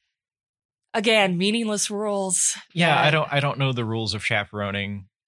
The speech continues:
Speaker 2: um, but I was struck by that too. It's like, well, she's, she's a mother at this point.
Speaker 1: Yeah.
Speaker 2: I, I didn't think that that was really such a big deal.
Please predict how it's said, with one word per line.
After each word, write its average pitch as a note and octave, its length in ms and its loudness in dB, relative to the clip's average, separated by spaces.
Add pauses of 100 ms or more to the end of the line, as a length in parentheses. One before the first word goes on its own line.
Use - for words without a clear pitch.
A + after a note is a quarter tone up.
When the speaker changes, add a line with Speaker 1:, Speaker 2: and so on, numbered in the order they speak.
(160)
Speaker 2:
um, G2 320 0
but G2+ 220 -4 (440)
I A2+ 140 -2
was G#2+ 120 -4
struck - 300 -4
by G2 140 -4
that F2+ 180 -4
too. - 140 -6
It's G2 120 -6
like, G2 140 -8 (180)
well, B2 260 -6
she's, A#2 560 -4 (1200)
she's B2 200 -6
a A#2+ 60 -4
mother G#2 640 -2
at G#2 180 -2
this G2 160 -6
point. G2 420 -4 (280)
Speaker 1:
Yeah. E3 460 -2 (140)
Speaker 2:
I, A2 160 -4 (120)
I A#2 80 -4
didn't G#2 240 -6
think G#2+ 240 -8
that D2+ 180 -8
that G2 160 -6
was F#2+ 160 -10
really G2 200 -6
such F#2+ 200 -10
a G2+ 60 -8
big F#2 200 -8
deal. F#2+ 380 -6